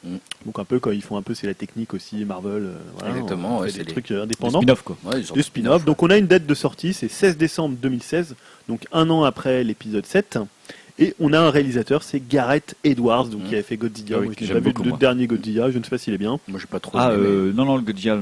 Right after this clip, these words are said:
Speaker 3: en, en soi, non, mais Monster, son premier film, était très bien.
Speaker 2: Ah, c'était lui qui avait fait ça ?
Speaker 3: Ouais.
Speaker 2: D'accord, avec Charlize, euh,
Speaker 1: Non,
Speaker 3: Non, non,
Speaker 1: non,
Speaker 3: pas du
Speaker 1: non.
Speaker 3: tout.
Speaker 2: Ah, non, rien à voir.
Speaker 3: Monster, c'était, euh, des, une histoire de, d'alien, euh,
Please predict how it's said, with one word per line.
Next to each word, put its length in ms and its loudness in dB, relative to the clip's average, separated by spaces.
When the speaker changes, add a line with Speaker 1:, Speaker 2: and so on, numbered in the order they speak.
Speaker 3:
en, 220 -4
en 100 -4
soi, 300 -10
non, 160 -4
mais 120 -2
Monster, 420 -2
son 100 -10
premier 240 -8
film, 200 -8
était 140 -12
très 220 -10
bien. 100 -8
Speaker 2:
Ah, 140 4
c'était 160 -2
lui 80 4
qui 80 -4
avait 80 2
fait 80 -8
ça ? 100 -6
Speaker 3:
Ouais. 220 -2
Speaker 2:
D'accord, 260 -6
avec 120 -8
Charlize, 340 -8
euh, 420 -8
Speaker 1:
Non, 180 -10
Speaker 3:
Non, 140 6
non, 60 4
Speaker 1:
non, 80 0
Speaker 3:
pas 100 0
du 60 -2
Speaker 1:
non. 100 0
Speaker 3:
tout. 100 -4
Speaker 2:
Ah, 100 -4
non, 120 4
rien 80 0
à 60 2
voir. 40 4
Speaker 3:
Monster, 300 2
c'était, 260 -2
euh, 320 0
des, 140 -10
une 100 -8
histoire 200 -8
de, 240 -8
d'alien, 440 -6
euh, 100 -10